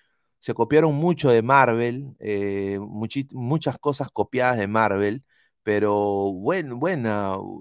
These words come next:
en diez H P estuvo bien, bien bacán, eh, por T V Digital, ¿ah? Nueve nueve ocho, cero siete ocho, siete cinco siete, nueve nueve ocho, cero siete ocho, siete cinco siete. Les mandas un WhatsApp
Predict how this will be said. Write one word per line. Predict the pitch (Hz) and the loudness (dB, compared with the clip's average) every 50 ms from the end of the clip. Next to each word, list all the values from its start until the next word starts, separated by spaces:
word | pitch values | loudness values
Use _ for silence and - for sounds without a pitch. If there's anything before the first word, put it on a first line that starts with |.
| - - - | -18 -14 -10
en | 107 107 107 110 107 | -8 -6 -6 -6 -6
diez | 127 147 156 147 - | -4 -2 -2 -2 -2
H | 165 156 - 143 120 | -4 -4 -4 -6 -6
P | - - 156 170 175 180 175 151 110 | -4 -4 -2 -2 -2 -2 -2 -2 -4
estuvo | 101 - - 151 151 151 | -4 -6 -6 -6 -4 -2
bien, | 147 156 160 156 135 | 0 -2 -2 -2 -4
bien | 131 151 165 151 | -6 -6 -2 -2
bacán, | 127 113 - - 127 139 160 165 160 - _ | -2 -2 0 -2 -2 -2 -4 -6 -10 -14 _
eh, | - 104 104 95 | -10 -10 -10 -8
por | - 104 104 - | -6 -8 -8 -6
T | - 147 143 | -6 -6 -4
V | 156 156 | -2 -2
Digital, | 139 135 - 107 - - 123 107 90 92 90 | -4 -4 -6 -12 -8 -2 -2 -2 -2 -2 -6
¿ah? | 95 - - _ _ _ _ _ _ _ _ _ _ | -10 -12 -14 _ _ _ _ _ _ _ _ _ _
Nueve | - 123 151 165 165 165 | -8 -4 -2 0 0 0
nueve | 160 165 165 165 156 160 | 0 0 2 2 4 4
ocho, | 170 160 151 - - 170 117 | 4 4 2 0 -4 -8 -4
cero | - 156 156 151 143 | -2 -2 0 0 -2
siete | - - 151 139 - 139 139 | -2 -4 -6 -2 0 0 2
ocho, | 143 139 131 - - 113 | 2 0 -2 -4 -6 -8
siete | 107 135 131 - 135 120 | -8 -8 -8 -8 -8 -10
cinco | - 135 127 113 117 117 | -10 -10 -10 -8 -6 -6
siete, | 110 - 127 113 104 - - 101 | -6 -4 -4 -6 -4 -4 -6 -8
nueve | 101 123 135 139 139 139 | -6 -6 -6 -6 -4 -4
nueve | 135 135 131 127 131 | -4 -4 -4 -2 -2
ocho, | 135 139 147 139 - 123 - | -2 -2 -2 -4 -8 -10 -10
cero | - 127 123 120 | -8 -6 -6 -6
siete | 110 - 127 120 - - 113 117 | -6 -6 -8 -8 -4 -2 -2 0
ocho, | 127 135 131 - 123 110 | 0 -2 -4 -6 -10 -10
siete | - - 110 - 113 104 | -10 -10 -10 -10 -10 -10
cinco | - 117 107 104 - 101 | -10 -12 -12 -10 -10 -10
siete. | - - 135 143 139 - 147 147 147 - _ _ _ _ _ _ _ _ _ | -8 -6 -6 -6 -4 -2 -2 -2 -2 -4 _ _ _ _ _ _ _ _ _
Les | - 113 113 | -6 -4 -2
mandas | 120 143 151 143 143 135 - | 0 -2 0 0 0 -2 -2
un | 143 139 | -2 0
WhatsApp | 135 127 113 - - 160 151 160 165 - | 2 0 0 0 0 2 2 2 2 0